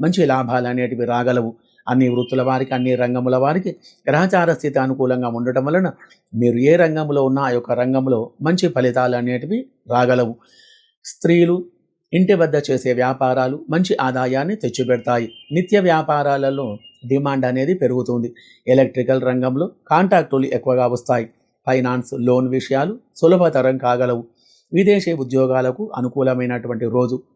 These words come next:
మీకు మిత్రుల సహకారం లభిస్తుంది. గృహంలో ఆహ్లాదకరమైన వాతావరణం క-, కలగగలదు. ఆరోగ్యంపై శ్రద్ధ పెట్టాలి. వాహన వ్యయం చాలా పెరుగుతుంది.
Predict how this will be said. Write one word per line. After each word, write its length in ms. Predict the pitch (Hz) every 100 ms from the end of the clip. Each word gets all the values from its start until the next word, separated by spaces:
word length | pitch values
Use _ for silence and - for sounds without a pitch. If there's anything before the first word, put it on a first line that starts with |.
| _ _ _
మీకు 420 | 113 117 165 226 - -
మిత్రుల 340 | 143 202 196
సహకారం 540 | 165 139 139 131 131 147
లభిస్తుంది. 640 | 120 117 - 127 120 120 _ _ - 120
గృహంలో 440 | 120 120 123 160 - _
ఆహ్లాదకరమైన 880 | 127 160 185 175 165 156 139 135 131
వాతావరణం 680 | 123 120 131 131 127 127 131
క-, 100 | 135 - _
కలగగలదు. 640 | 120 120 123 120 123 127 135 _ _ _ _ -
ఆరోగ్యంపై 640 | 120 127 120 127 147 220 - -
శ్రద్ధ 280 | 123 117 123
పెట్టాలి. 500 | 120 120 123 120 123 _ _ _ 120
వాహన 320 | 127 139 131
వ్యయం 420 | 131 135 190 302 - _ 123
చాలా 200 | 123 123
పెరుగుతుంది. 680 | 127 127 127 127 123 123